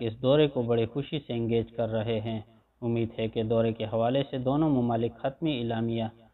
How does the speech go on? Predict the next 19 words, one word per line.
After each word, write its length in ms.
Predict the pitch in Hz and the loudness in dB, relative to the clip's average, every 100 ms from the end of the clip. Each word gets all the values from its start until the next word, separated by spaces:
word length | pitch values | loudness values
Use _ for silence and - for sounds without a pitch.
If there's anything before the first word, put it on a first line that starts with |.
| _ - | _ -6
जारी 280 | 120 113 113 | 2 2 2
करेंगे। 520 | 113 113 110 110 104 - - _ _ _ _ _ _ _ | 0 0 0 -2 -4 -8 -18 _ _ _ _ _ _ _
उन्होंने 440 | 147 120 120 117 113 | -10 -6 -4 -4 -2
कहा 280 | 131 139 151 | 2 4 4
कि 140 | 143 120 | 2 -2
ये 160 | 120 117 | -2 -2
कह 200 | 139 131 - | -4 -6 -8
सकते 260 | 156 - | -8 -6
हैं 180 | 139 135 | -6 -6
कि 60 | 120 | -6
पाकिस्तान 600 | - 113 113 - 135 151 | -6 -6 -6 -6 -4 -2
और 160 | 139 113 | -2 -2
सऊदी 320 | - 113 120 | -4 -6 -2
अरब 220 | 117 117 - | 0 0 -4
के 80 | 113 | -6
तारीख़ी 400 | 113 113 139 160 | -4 -2 -2 -4
ताल्लुकात 640 | - 117 113 113 113 - | -2 -2 -4 -4 -4 -4
हैं। 200 | 113 113 110 - _ _ | -6 -6 -8 -20 _ _
इस 80 | - | -18